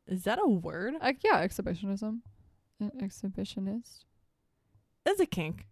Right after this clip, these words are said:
Speaker 1: That's,
Speaker 2: Yeah.
Speaker 1: that was my point.
Speaker 2: But, like, she was,
Speaker 1: <sighs>
Speaker 2: like, scared of the monster of Florence. That's why she wanted to be in a busier area where, like, they were less likely to get murdered.
Speaker 1: Have
Speaker 2: But
Speaker 1: we,
Speaker 2: that didn't help.
Speaker 1: <laughs> have we considered maybe just, like,
Speaker 2: Home?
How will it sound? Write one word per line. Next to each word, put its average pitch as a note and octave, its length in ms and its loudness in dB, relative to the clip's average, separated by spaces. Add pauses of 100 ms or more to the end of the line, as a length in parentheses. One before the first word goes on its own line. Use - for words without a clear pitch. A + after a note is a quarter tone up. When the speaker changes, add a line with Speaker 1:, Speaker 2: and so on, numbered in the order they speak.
(120)
Speaker 1:
That's, - 180 0
Speaker 2:
Yeah. C#4 100 8
Speaker 1:
that D4+ 80 10
was C#4+ 140 6
my A#3 100 4
point. D#3+ 380 -2 (260)
Speaker 2:
But, D4+ 160 8
like, D4 140 8
she D#4 220 4
was, D#4 160 6
Speaker 1:
<sighs> - 0 -
Speaker 2:
like, A#3+ 400 8
scared E3 680 2
of E3+ 180 -2
the E3 60 -4
monster D3+ 360 -4
of E3+ 80 -6
Florence. D#3 220 -6
That's G#3+ 120 2
why A3 120 6
she G#3+ 160 2
wanted F3+ 240 0
to F3+ 60 0
be F3 80 -2
in E3+ 60 -4
a - 60 -4
busier D#3 420 -4
area C#3+ 440 -4
where, D#3 180 -4
like, A2+ 500 -8 (460)
they F3 120 2
were F3 120 0
less E3 260 -4
likely F3 280 -2
to E3 60 -4
get C#3+ 140 -6
murdered. G3+ 480 2 (340)
Speaker 1:
Have A#3+ 180 2
Speaker 2:
But A#3 100 6
Speaker 1:
we, A#3 80 0
Speaker 2:
that G#3+ 260 6
didn't C4 240 4
help. D#4 480 4 (180)
Speaker 1:
<laughs> - 160 -10
have A3 500 4
we B3+ 180 4
considered A3+ 720 2
maybe F3+ 360 -2
just, F3 340 -4
like, D#3 260 -4
Speaker 2:
Home? A#3 300 -2